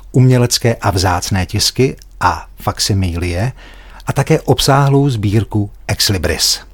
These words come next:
Ve všech těchto kategoriích lze najít skutečné unikáty. Mým dnešním hostem je člověk, který se o muzejní knihovnu v Plzni dlouhá léta staral jako její vedoucí. Dochází do ní i nadále,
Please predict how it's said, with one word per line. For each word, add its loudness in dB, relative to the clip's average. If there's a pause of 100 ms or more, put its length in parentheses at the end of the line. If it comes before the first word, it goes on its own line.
(640)
Ve 4
všech 0
těchto -2
kategoriích 2 (260)
lze 2
najít 2
skutečné 0 (120)
unikáty. 0 (800)
Mým 4
dnešním 4
hostem 2
je 4
člověk, 2 (180)
který -2
se 0
o 4
muzejní 4
knihovnu 4
v -8
Plzni 2 (300)
dlouhá 4
léta 2
staral 0
jako 0
její 2
vedoucí. 0 (760)
Dochází 4
do 4
ní 6
i -2
nadále, 2